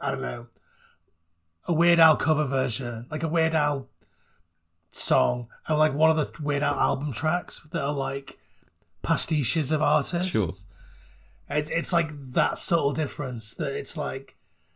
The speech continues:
Speaker 1: yeah, okay, you can take a song and you can put the word fat in it,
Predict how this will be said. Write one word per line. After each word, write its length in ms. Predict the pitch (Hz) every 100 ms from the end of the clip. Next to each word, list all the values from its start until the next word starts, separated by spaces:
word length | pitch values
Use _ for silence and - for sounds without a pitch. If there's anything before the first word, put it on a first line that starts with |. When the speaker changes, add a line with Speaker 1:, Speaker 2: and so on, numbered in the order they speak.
| _ _ _ _ _ _
Speaker 1:
yeah, 120 | 156 151
okay, 280 | 151 - 143
you 220 | 151 175
can 380 | 180 156 147 131
take 240 | 160 151
a 40 |
song 300 | - 160 143
and 100 | 139
you 80 | 139
can 140 | 131 120
put 300 | 143 131 - _ _
the 80 | 143
word 220 | 131 127
fat 320 | - 143 156
in 100 | 127
it, 260 | 113 117